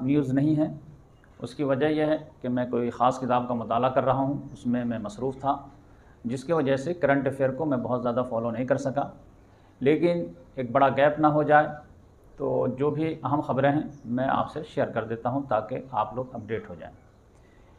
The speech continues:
एक तो बड़ी ख़बर यह है कि ये साउथ अफ्रीका है। साउथ अफ्रीका में आप जानते हैं कि ब्रिक्स की summit हुई थी अभी बाईस से लेकर के चौबीस तक जोहान्सबर्ग में।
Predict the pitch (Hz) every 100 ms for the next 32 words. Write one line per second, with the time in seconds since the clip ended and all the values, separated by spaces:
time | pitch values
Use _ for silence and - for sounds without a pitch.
0 | - - 180 202 190 165 196 175 151 143
1 | 131 131 - - - - - - 143 156
2 | 151 156 151 156 165 175 156 135 139 135
3 | 95 - - - - - - - 143 151
4 | 143 156 156 156 147 131 127 131 143 131
5 | - - - - - - - - - 123
6 | 135 170 175 147 131 135 139 135 131 139
7 | 120 170 202 101 120 131 143 - 127 123
8 | 120 120 139 - 113 101 98 92 98 117
9 | 139 151 139 - 104 - -